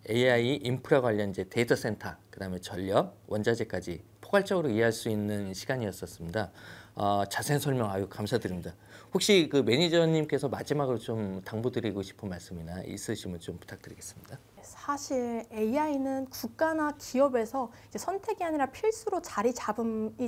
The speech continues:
Speaker 2: 이제 이미 끝났는데요. 그렇기 때문에 저희 투자하는 사람들 입장에서도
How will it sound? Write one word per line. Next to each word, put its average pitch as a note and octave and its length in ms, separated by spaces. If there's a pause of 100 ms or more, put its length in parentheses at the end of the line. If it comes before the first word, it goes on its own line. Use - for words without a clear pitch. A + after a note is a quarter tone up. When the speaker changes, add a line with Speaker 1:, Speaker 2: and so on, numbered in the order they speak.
(160)
Speaker 2:
이제 G3+ 260
이미 A3 160
끝났는데요. D#4+ 720 (420)
그렇기 B3+ 340
때문에 E4 440
저희 G3+ 200
투자하는 G#4 480
사람들 D#4+ 460
입장에서도 A#3+ 800